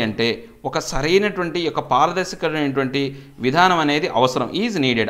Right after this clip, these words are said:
అవసరం. దేనికి అవసరం, ఎలాంటి విషయాలు అవసరం? In the management of cess receipts, అంటే ఏదైతే ఈ యొక్క సెస్సుల ద్వారా వచ్చిన ఆదాయాన్ని మేనేజ్ చేయడంలోనూ, so that the parliament, అంటే దానివల్ల ఏంటంటే ఆ మేనేజ్ చేయడం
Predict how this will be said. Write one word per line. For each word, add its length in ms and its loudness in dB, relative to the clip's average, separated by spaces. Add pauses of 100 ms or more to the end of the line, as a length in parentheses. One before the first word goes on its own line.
అవసరం. 320 -2 (560)
దేనికి 300 2 (120)
అవసరం, 300 0 (100)
ఎలాంటి 280 4
విషయాలు 280 2
అవసరం? 240 0 (140)
In 120 0
the 140 0
management 460 2 (220)
of 100 2 (260)
cess 200 -2 (120)
receipts, 340 -8 (460)
అంటే 140 -4 (220)
ఏదైతే 320 2 (180)
ఈ 60 0
యొక్క 220 -6
సెస్సుల 320 -2
ద్వారా 260 6
వచ్చిన 180 -2 (180)
ఆదాయాన్ని 460 2
మేనేజ్ 320 0
చేయడంలోనూ, 540 0 (480)
so 100 4 (100)
that 200 4
the 80 8 (140)
parliament, 460 4 (260)
అంటే 160 2 (240)
దానివల్ల 400 4
ఏంటంటే 280 -2 (160)
ఆ 20 4 (120)
మేనేజ్ 300 2
చేయడం 220 2